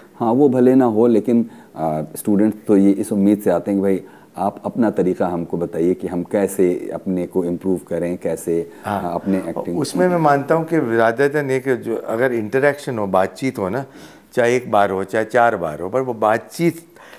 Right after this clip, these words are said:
Speaker 2: में क्या कि आप सामने वाले का पॉइंट, वो सवाल करेंगे तो आप जवाब देंगे, वो क्या जानना चाहते हैं तो आप जवाब देंगे।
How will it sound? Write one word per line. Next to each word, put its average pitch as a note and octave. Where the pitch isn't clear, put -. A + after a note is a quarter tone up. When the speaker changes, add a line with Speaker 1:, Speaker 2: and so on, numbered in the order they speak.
Speaker 2:
में C3+
क्या C#3+
कि C#3+
आप B2+
सामने B2
वाले C3
का B2+
पॉइंट, A2
वो A2
सवाल A2
करेंगे A#2+
तो B2
आप G#2
जवाब F2+
देंगे, D#2
वो A#2
क्या C3
जानना A2
चाहते F2
हैं G2+
तो A#2
आप G#2
जवाब E2+
देंगे। D2